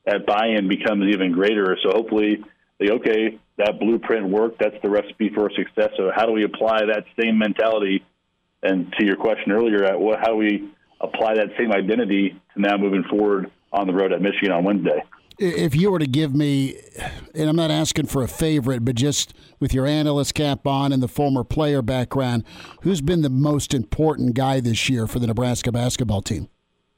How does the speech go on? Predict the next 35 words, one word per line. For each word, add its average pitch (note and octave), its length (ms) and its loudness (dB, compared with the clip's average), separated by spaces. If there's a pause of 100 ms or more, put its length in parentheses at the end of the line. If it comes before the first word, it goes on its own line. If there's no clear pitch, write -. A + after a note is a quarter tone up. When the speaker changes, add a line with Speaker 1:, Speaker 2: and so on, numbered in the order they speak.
(1200)
Speaker 1:
That's - 160 -2
a - 100 -2
great A2 520 0
question, G2+ 760 0
because G2+ 300 0
I A2 40 2
think A#2+ 200 0
you C3 140 2
could A#2 160 0
argue A#2 1040 2 (680)
a - 120 -14
couple A#2 420 0
of F#2+ 60 -4
guys, G2 500 2
and F#2+ 240 -2
primarily, G#2+ 720 0 (420)
you G2 80 -2
know, F#2+ 40 0
Derek G#2+ 420 2
Walker G#2 400 0
or F2+ 220 0 (100)
Sam G2 260 0
Griesel. G2+ 540 0 (640)
Speaker 2:
Mm-hmm. G#2 60 0
Speaker 1:
Um, G2+ 300 2
I'm, G#2 200 0
I, G#2 180 2
I'll G#2+ 180 0
probably C3 480 0
go A#2 300 2
with G#2+ 280 2 (180)
Sam, A2+ 600 0 (760)
simply B2 300 0
because A2+ 440 0
he A2 240 0